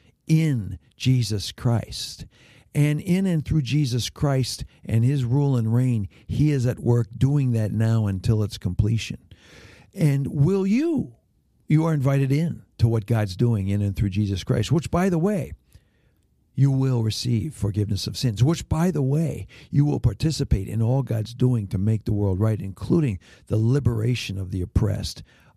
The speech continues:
out of oppressive structures. And this be-, a-, and it starts with us living together under this reign and rule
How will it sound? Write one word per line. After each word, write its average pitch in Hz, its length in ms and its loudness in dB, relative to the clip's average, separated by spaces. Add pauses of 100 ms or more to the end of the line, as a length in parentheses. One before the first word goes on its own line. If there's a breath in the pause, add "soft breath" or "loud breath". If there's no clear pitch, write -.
out 107 140 -2
of 98 120 -4
oppressive - 600 -2 (180 soft breath)
structures. - 720 -6 (400 loud breath)
And 113 280 0
this 180 240 0
be-, - 320 -2
a-, 139 60 -2
and 123 320 0
it 117 140 -2
starts - 720 -2
with 117 300 0
us 131 280 -2
living 120 360 0
together 131 560 -2
under 107 300 0
this 98 240 -2
reign 101 340 -2
and 92 200 -2
rule 107 420 2